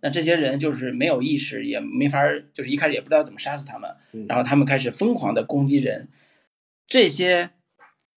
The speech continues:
Speaker 1: 呃，危情-，危机之下出现了一个情境，就是如果你是一个普通人，你如何自保？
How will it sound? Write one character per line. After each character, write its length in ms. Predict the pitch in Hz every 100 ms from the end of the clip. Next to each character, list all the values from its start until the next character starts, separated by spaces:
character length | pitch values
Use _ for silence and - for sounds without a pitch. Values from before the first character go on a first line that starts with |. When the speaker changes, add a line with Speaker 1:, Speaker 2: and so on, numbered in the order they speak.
| _ _
Speaker 1:
呃， 200 | 156 127
危 220 | 135 220 208
情-， 440 | - 135 151 147
危 220 | 160 196
机 180 | 196 196
之 140 | 185 175
下 300 | 190 127 -
出 140 | 143
现 140 | 143
了 80 | 139
一 60 | 131
个 100 | 131
情 260 | 127 117
境， 220 | 127 185 139
就 80 |
是 160 | 135 147
如 220 | - 160
果 120 | 139
你 120 | 131 123
是 140 | 139
一 60 | 131
个 60 |
普 160 | 135 -
通 160 | 123
人， 220 | - 110 117
你 100 | 113
如 220 | 127 156
何 160 | 139 147
自 140 | -
保？ 260 | - -